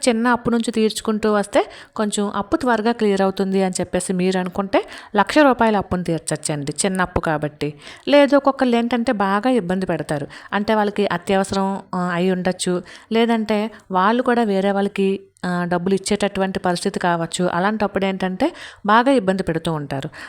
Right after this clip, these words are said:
అలా ఉదాహరణకి రెండు లక్షలు ఇచ్చేవాళ్ళు బాగా ఇబ్బంది పెట్టారనుకోండి, ముందు వాళ్ళకి తీర్చడానికి ట్రై చేయొచ్చండి.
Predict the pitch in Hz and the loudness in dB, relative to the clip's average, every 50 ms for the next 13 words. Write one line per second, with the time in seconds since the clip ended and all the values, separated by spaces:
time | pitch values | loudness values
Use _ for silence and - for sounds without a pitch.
0 | - - 220 226 247 262 254 226 208 220 233 240 240 240 233 220 214 220 214 208 | -2 2 4 6 6 6 6 6 6 6 6 6 6 4 2 0 0 2 2 2
1 | 202 202 202 214 233 254 254 - - 240 233 233 - 220 220 226 233 208 196 190 | 2 2 0 2 2 0 0 0 -2 -2 -2 0 0 0 0 2 2 2 0 0
2 | 190 190 220 226 208 185 196 202 202 - 196 196 196 185 180 175 175 170 - 175 | 0 2 2 2 2 0 -2 -2 -2 -4 -4 -2 -2 -2 -2 -2 -4 -4 -4 -4
3 | 170 170 160 160 165 - - - - - 214 220 233 254 285 262 254 214 196 208 | -2 -2 -4 -4 -6 -6 -14 -20 -10 -2 0 2 2 4 2 2 2 2 2 0
4 | 202 202 190 208 196 185 - 190 190 190 190 - 339 466 - - - - _ - | 0 -2 -2 -4 -2 -2 -2 -2 -2 -2 -2 0 0 0 -2 -4 -14 -12 _ -2
5 | 226 214 202 - 175 160 156 151 - - - 147 147 143 151 156 | 0 0 0 0 -2 -2 -4 -4 -6 -6 -8 -6 -6 -6 -6 -8